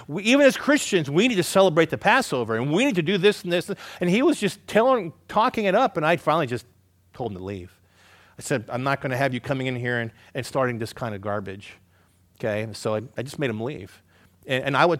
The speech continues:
and I, and I told him as much as I would tell anybody here, which I don't, I know we don't have this issue here, but,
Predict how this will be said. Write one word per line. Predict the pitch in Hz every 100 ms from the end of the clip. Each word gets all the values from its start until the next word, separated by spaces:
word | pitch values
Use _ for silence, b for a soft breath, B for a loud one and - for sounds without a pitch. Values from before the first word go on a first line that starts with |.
| -
and | 147
I, | 147
and | 147 151
I | 147 165
told | - 175 143
him | 170
as | 156 131
much | 170
as | 151
I | 147
would | 175 147
tell | 175 147
anybody | 143 143 131 120
here, | 240 262
which | 156 143 -
I | -
don't, | 131
I | 120
know | 120 127
we | 113
don't | 135 120
have | 117
this | 104 -
issue | 107 - 240
here, | 135 101
but, | 110 113